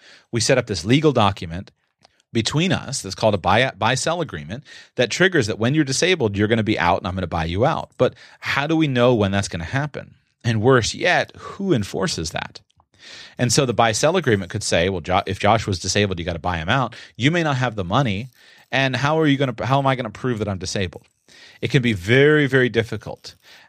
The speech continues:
So if you're gonna f-, have this kind of policy, this kind of agreement in your buy-sell agreement, you should try to get disability insurance for it.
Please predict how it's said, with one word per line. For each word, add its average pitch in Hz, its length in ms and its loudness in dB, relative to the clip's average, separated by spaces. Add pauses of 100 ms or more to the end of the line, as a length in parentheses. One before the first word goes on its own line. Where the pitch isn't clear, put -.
So 120 280 0
if 170 320 2
you're 208 80 -4
gonna 175 160 2
f-, - 280 -4
have 131 280 0
this 127 120 -2
kind 104 180 -2
of 90 80 -4
policy, 80 420 -4
this 110 220 0
kind 110 160 0
of 92 180 -2
agreement 110 380 2
in 95 60 0
your 90 100 -2
buy-sell 87 400 0
agreement, 85 340 -8
you 107 140 0
should 107 200 -2
try 139 360 0
to 170 80 -2
get 147 220 0
disability 113 540 4
insurance 90 400 -4
for - 240 -14
it. - 160 -18